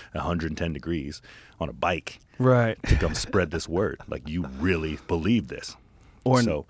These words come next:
Speaker 2: they're just delusional.
Speaker 1: Or
Speaker 2: Could be
Speaker 1: whatever.
Speaker 2: that
Speaker 1: But
Speaker 2: too,
Speaker 1: I,
Speaker 2: yeah.
Speaker 1: either way, but it's, that's to me to sit there and say that I'm gonna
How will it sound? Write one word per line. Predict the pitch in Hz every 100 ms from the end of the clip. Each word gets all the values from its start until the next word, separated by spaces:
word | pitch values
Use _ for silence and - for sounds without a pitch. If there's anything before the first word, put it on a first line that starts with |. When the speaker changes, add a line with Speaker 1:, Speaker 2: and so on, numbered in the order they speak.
| -
Speaker 2:
they're | 120 113
just | 113 107
delusional. | 113 110 123 120 101 127
Speaker 1:
Or |
Speaker 2:
Could | 127 -
be | 85
Speaker 1:
whatever. | 73 120 139 127
Speaker 2:
that | 117 113
Speaker 1:
But | 92
Speaker 2:
too, |
Speaker 1:
I, | 80
Speaker 2:
yeah. | 82 90
Speaker 1:
either | 92 90
way, | 92 147
but | 143 131 90 82
it's, | 92 -
that's | 95 98 -
to | - 104
me | 87 98 131
to | 107
sit | - 107
there | 107
and | 90
say | - 85 85
that | 78
I'm | 82
gonna | 82